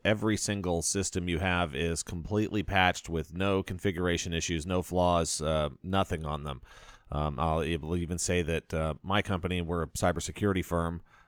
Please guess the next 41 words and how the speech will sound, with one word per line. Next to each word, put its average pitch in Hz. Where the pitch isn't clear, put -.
Uh, 80
w-, 78
I'm 80
certain 107
there's 95
a, 87
a 90
flaw 95
somewhere 98
in 92
one 92
of 82
our 85
systems. 90
I'm 82
certain 95
there's 87
a 85
spot 92
that's, -
that's 85
unpatched. 90
Hopefully 113
we 98
have 95
enough 95
layers 101
of 85
things 92
in 82
place 123
that 92
that 92
one 104
issue 101
alone 101
won't 98
cause 101
a 90
problem. 131
But, 90